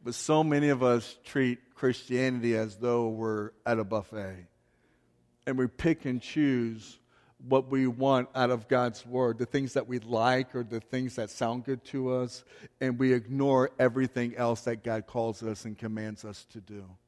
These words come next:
And we say, "Well, we'll leave that for somebody else to do."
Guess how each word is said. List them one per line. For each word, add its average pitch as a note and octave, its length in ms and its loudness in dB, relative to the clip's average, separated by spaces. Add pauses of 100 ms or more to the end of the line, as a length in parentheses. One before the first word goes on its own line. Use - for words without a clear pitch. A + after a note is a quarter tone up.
(640)
And C3 60 -8
we B2+ 40 -6
say, B2+ 120 2
"Well, C3 180 6
we'll D3 140 6
leave D3 220 6
that B2+ 220 6
for A#2 140 -6
somebody A2 480 -4
else G2+ 400 -10
to G#2+ 80 -16
do." F#2 240 -20